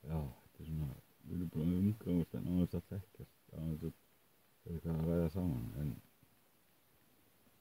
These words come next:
það var eins og þau voru bara, nú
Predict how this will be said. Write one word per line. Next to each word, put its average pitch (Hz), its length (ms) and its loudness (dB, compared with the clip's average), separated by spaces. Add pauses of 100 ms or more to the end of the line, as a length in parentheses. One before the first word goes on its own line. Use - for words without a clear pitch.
(1600)
það 78 160 -2
var 82 120 4
eins 80 120 4
og 80 200 6
þau 85 180 8
voru 80 160 6 (100)
bara, 78 200 0 (2000)
nú 92 140 2